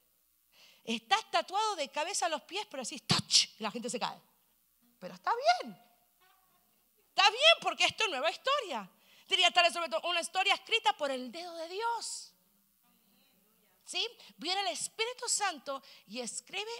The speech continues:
una nueva historia en vos. Yo ayer, Dinora me mandó un video, eh, no sé si vos te diste cuenta, Dinora, que eso fue en el dos mil diez.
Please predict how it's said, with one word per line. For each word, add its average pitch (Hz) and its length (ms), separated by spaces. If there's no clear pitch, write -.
una 285 280
nueva 277 340
historia 294 540
en 339 140
vos. 440 600
Yo - 100
ayer, 359 320
Dinora 247 480
me 240 140
mandó 233 440
un 320 200
video, 262 480
eh, - 380
no 214 120
sé 302 120
si - 80
vos 277 120
te 269 80
diste 226 220
cuenta, 202 320
Dinora, 196 360
que 240 180
eso 320 200
fue 302 320
en 233 60
el 220 100
dos 190 140
mil 240 180
diez. 254 480